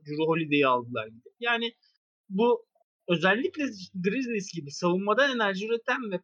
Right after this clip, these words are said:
potaya inmek konusunda ısrarcı olan, yıldızının şeyi nedeniyle, karakteri nedeniyle, e, olan takımlarda bu ikinci skorer olayı çok önemli. Desmond Bane çok önemli bir genç oyuncu.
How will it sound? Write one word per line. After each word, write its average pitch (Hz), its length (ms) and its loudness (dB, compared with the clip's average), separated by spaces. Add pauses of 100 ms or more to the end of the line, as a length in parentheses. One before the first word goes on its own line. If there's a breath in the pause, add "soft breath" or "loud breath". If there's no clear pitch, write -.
(240)
potaya 240 420 6
inmek 208 480 0
konusunda 208 420 0
ısrarcı 175 600 2
olan, 151 240 6 (220)
yıldızının 160 600 -4 (420)
şeyi 190 340 -4
nedeniyle, 131 500 -4
karakteri 151 460 -2
nedeniyle, 131 460 -6 (560)
e, 131 360 -2
olan 170 280 2
takımlarda 185 880 0
bu 220 120 -6
ikinci 240 360 -2
skorer 208 480 2
olayı 214 260 2
çok 277 220 0
önemli. 170 320 0
Desmond 254 380 2
Bane 254 240 2 (220)
çok 277 200 0
önemli 240 360 2
bir 220 60 -2
genç 208 320 2
oyuncu. 190 400 2